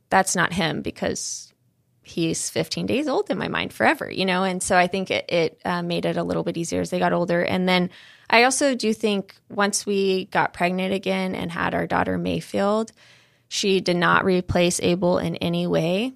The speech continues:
but, um, I had a place for, like, my mothering, my love, my nurturing to go to.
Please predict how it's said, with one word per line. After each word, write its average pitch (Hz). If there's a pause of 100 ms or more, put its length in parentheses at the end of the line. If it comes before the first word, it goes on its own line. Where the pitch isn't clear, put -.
but, - (120)
um, 180
I 190
had 190 (220)
a 175
place -
for, 165
like, 165
my 170 (420)
mothering, 190
my 165
love, 180
my 170
nurturing 175
to 170
go 160
to. 226